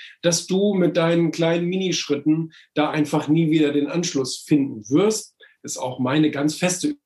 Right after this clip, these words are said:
Überzeugung, beweist mir bitte jemand das Gegenteil.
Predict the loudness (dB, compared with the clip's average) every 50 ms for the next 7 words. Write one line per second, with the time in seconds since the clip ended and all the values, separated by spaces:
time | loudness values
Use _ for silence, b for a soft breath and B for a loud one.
0 | _ -8 -8 -6 -6 -6 -4 0 2 2 2 4 4 2 2 2 0 0 0 0
1 | 0 0 0 0 0 0 -2 0 2 2 2 0 0 -4 -2 0 0 0 0 0
2 | 0 0 -2 -2